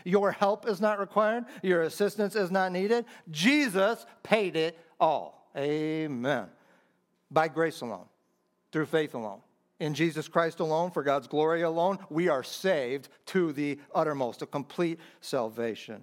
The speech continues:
Verse twenty-six tells us that we are completely saved by Jesus Christ, our only high priest, who became us.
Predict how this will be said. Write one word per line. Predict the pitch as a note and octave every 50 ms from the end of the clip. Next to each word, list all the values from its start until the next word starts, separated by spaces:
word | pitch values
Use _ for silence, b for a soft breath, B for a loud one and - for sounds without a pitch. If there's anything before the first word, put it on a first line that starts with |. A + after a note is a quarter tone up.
| C3 D3
Verse | D3+ D3 -
twenty-six | - E3+ D#3 D3 C3 - E3+ D3 A#2 -
tells | - - D3 C#3+ C3
us | C#3 B2 -
that | D#3+ C#3+ C#3+
we | D3 D#3
are | D3+ C3
completely | - - C#3+ B2+ - D#3+ D#3 D#3+ D#3+ D#3 D#3
saved | D#3 - C#3 A#2 A2 A#2+ B2+ B B B B -
by | D3 C3+
Jesus | B2 A#2+ C#3+ D#3 D#3 D#3 E3+ D#3+
Christ, | - - C3+ B2+ C3 B2+ -
our | C#3 B2+ B2+ - -
only | F#3 F#3+ G3+ F#3+ F3
high | C3+ C3 B2+ A#2+ A#2+
priest, | - - C3+ C#3 C3+ - -
who | - F3+ E3+
became | C#3+ C#3 D#3 D3 - - - E3 C3+ B2+ A#2+
us. | A#2+ C3+ C#3+ - -